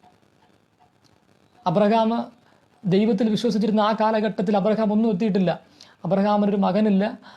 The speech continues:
അബ്രഹാം നല്ലൊരു പൊസിഷനിൽ എത്തിയിട്ടില്ല, ഒന്നും ആകാതിരുന്നൊരു കാലഘട്ടത്തിൽ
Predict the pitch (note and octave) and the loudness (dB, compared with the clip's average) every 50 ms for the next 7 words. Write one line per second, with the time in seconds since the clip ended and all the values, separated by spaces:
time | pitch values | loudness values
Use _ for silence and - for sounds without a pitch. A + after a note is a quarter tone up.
0 | - - F3+ E3 G#3 G#3 G3+ G#3+ G#3 G#3 G3+ G#3 G#3+ G#3 G3+ F#3 G3 A3+ - - | -10 -6 -2 -2 0 0 0 0 0 0 0 0 -2 -2 -2 -4 -4 -4 -4 -2
1 | A3 G#3+ G#3+ G3+ E3+ G#3 G#3 G#3 F3 G#3 F#3+ F#3+ G#3 G#3 A3+ B3+ C4 C#4 C4 A3+ | -2 -2 -2 -2 -2 -2 -2 -2 0 0 0 0 2 2 2 2 2 2 0 0
2 | G3+ F#3+ A3 A3+ A#3+ B3 B3+ B3 A#3+ A#3 G#3+ G#3+ G#3+ A3 G#3 G#3 G3+ G3+ G#3 G3 | 0 0 0 0 2 2 2 2 0 0 0 0 0 0 0 0 0 0 -2 -2
3 | G3+ E3+ - G3 E3 F#3 | -4 -2 -2 -2 -2 -2